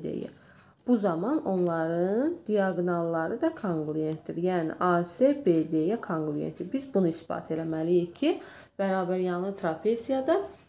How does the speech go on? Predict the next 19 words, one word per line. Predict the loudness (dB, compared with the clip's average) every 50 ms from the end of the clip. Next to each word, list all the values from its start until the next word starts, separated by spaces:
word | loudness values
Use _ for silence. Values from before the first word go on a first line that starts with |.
| -6 -2
diaqonallar | 0 2 2 2 0 0 -2 -2 -2 -2 0 0 0 0 0
bir-birinə | -2 -2 -2 -2 -2 -2 0 -2 -2 -2
konqruent | -2 -4 -4 -4 -4 -4 -4 -2 -2 -2 -4 -4 -6 -8 -8
olur. | -6 -6 -8 -10 -14 -20 _ _ _ -20 -20 -20 -18 -18 -20 -12 -4 -2
Burada | 2 4 4 4 4 4
teorem, | 6 8 8 8 10 8 8 8 6 4
e, | 4 4 6 6 4 4
ikinin | 2 0 2 4 4 6 6 4 2
isbatını | 0 -2 -2 -2 0 2 2 2 0 -2 -2 0 0 0 -2
tamamlamaq | -2 0 0 2 2 2 2 0 0 -2 -2 -2 -4 -4 -6 -10 -12 -12
bizə | -10 -8 -8 -8 -8 -10 -16 -20 -20 -20 -20 -20 -20 -20 -14 -8
verilibdir. | -4 0 0 0 0 -2 -4 -6 -8 -4 0 2 2 4 4 2 2 -2 -6 -16 -20 -20 -20 -20 -6 0 4
Gəlin | 4 6 6 6
onu | 4 4 2 2 0
da | 0 0
biz | 0 -2 -2
tamamlayaq | 0 0 0 0 -2 -4 -6 -8 -8 -10 -12 -14 -16
burada. | -12 -12 -12 -12 -12 -18 _ _ _ _ _ _ _ _ -20 -20 -20 -20 _ _ _ _ _ _ _ _ _ _ _ _ _ _ _ _ _ _ _ _ _
Deməli, | 0 0 2 2 0 0 -2 -4